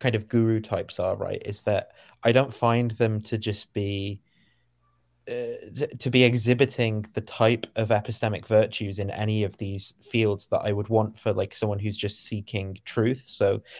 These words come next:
like, and, and what I mean by seeking truth is to figure out what, what's the correct view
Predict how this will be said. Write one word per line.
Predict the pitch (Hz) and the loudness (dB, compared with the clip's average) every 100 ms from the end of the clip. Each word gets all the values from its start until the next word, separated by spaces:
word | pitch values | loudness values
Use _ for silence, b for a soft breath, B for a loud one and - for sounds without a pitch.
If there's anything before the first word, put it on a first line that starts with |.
| B | B
like, | - 113 - - | 6 6 6 4
and, | 120 | 4
and | 110 117 | 6 6
what | 127 | 6
I | |
mean | 113 107 | 6 4
by | 107 | 2
seeking | - 110 104 | 2 -4 -4
truth | - 104 - | -4 -4 0
is | 98 - B B | -2 -4 B B
to | 131 | 0
figure | 165 165 | 8 10
out | 127 113 | 10 8
what, | 127 - - | 4 4 4
what's | 139 - - | 2 2 0
the | 135 | -2
correct | - 120 110 - 107 | 4 4 4 0 -6
view | 107 104 101 98 | -2 -2 -2 -6